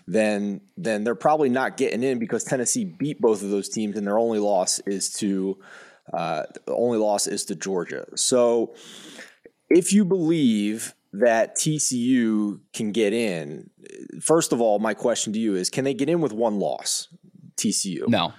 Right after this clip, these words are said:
Speaker 1: I'm not sure they can. Uh, so
Speaker 2: No.
Speaker 1: we're aligned that the only way T C U gets in is if they're undefeated, correct?
Speaker 2: Yeah.
Speaker 1: So you could bet plus seven hundred for them to make the playoff.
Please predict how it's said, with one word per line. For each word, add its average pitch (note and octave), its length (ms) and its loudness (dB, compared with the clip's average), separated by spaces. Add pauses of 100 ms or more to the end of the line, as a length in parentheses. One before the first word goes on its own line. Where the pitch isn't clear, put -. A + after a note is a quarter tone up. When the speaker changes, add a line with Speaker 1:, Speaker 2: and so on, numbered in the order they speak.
(480)
Speaker 1:
I'm C#3+ 120 4
not D#3+ 180 2
sure C#3 160 2
they G#2+ 140 2
can. F2 300 -6
Uh, G2+ 200 -6
so B2+ 260 4
Speaker 2:
No. A#2+ 160 -8
Speaker 1:
we're D#3+ 200 2
aligned C#3+ 480 2
that G#2+ 120 -2
the B2 120 0
only D3+ 160 2
way C3+ 180 2
T B2+ 240 -2
C - 160 -4
U B2 140 -2
gets G#2 260 2
in A2 160 -2
is G2 140 -4
if G2 100 -8
they're G2 160 0
undefeated, F2+ 540 -6
correct? G2 500 -2
Speaker 2:
Yeah. A2 140 0 (640)
Speaker 1:
So - 540 2 (240)
you D#3 100 2
could D#3+ 180 0
bet F3 280 2
plus D3 200 2
seven B2 280 0
hundred C3 280 0
for A#2+ 120 -2
them A#2 160 -2
to G#2 60 -2
make G#2 160 -2
the E2+ 60 -14
playoff. F2+ 540 0